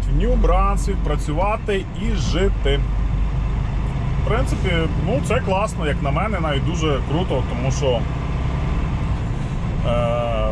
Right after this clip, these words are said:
наша провінція нарешті набрала оборотів. Основна маса людей втікала в Манітобу, в ті другі провінції,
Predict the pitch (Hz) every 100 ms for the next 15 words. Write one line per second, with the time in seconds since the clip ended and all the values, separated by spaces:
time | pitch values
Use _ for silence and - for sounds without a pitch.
0 | - 147 135 - 151 143 127 139 135 190
1 | 214 - 170 143 139 156 151 - 143 135
2 | 117 - - - - - - - - 131
3 | 135 139 156 156 135 131 135 160 196 190
4 | 202 170 - - - - - - 131 -
5 | 147 147 147 151 - 135 135 143 131 -
6 | 147 143 131 123 123 135 185 220 196 156
7 | 131 165 214 214 208 214 208 208 208